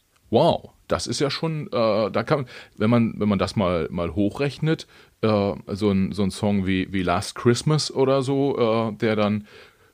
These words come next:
wahrscheinlich tausende Male in Deutschland, äh, jedes Jahr wahrscheinlich weltweit gespielt wird und pro Sendeminute gibt's drei Euro. Ähm,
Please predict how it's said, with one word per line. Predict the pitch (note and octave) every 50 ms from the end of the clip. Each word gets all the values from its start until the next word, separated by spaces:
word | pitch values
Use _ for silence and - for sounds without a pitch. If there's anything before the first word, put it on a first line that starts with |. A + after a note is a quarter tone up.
| _ _ _ _
wahrscheinlich | - - G2 F#2+ - A#2 A2 G#2 - -
tausende | - - A#2 B2+ D3 C#3 A#2 A#2+ A2+ A#2+ A#2 A2 A2
Male | G2+ G2+ F#2 F#2 G2 G#2+ G#2+
in | - G#2 G#2
Deutschland, | G2 F2 F#2+ - - - G#2 F#2+ G2 F#2+ - - -
äh, | G#2 F#2+ F#2 -
jedes | G#2 G#2 G2+ G2 F#2+ -
Jahr | G#2 E2 B1+ D#2
wahrscheinlich | F2+ D#2+ - D2+ D2+ D2+
weltweit | F2+ E2+ E2 - F#2+ F#2 A2+ C#3 - - - G#2+
gespielt | - G2+ - - A2+ A#2+ C#3 D3+ C#3+ D3+
wird | D#3+ D#3+ D#3+ -
und | A#2+ G#2+ G2
pro | - - A2 A2+
Sendeminute | G#2 A2 G#2+ A#2 A#2+ A#2+ B2 A#2+ A#2+ A#2 A2+ A#2+
gibt's | G#2+ A2 G#2+ - -
drei | - - G2+ F#2+ E2+
Euro. | - - F#2+ G#2 A2 C#3+ D#3+ E3+ - - - - - - - _ -
Ähm, | - B2 B2 A#2+ A#2+ B2 B2 B2 G2 -